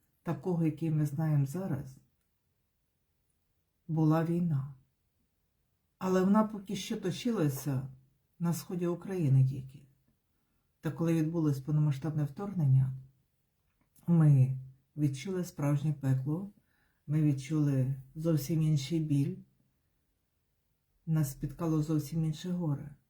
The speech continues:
Але оці слова написалися чомусь буквально за три дні до повномасштабного вторгнення. Чому?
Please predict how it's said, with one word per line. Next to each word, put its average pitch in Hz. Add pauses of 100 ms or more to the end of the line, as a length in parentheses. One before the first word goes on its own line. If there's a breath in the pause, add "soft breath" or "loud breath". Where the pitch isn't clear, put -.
(1600)
Але 196
оці 202
слова 165 (540)
написалися 185
чомусь 135
буквально 147
за 151
три 220
дні 147 (520)
до 147
повномасштабного 143
вторгнення. 131 (420 soft breath)
Чому? 190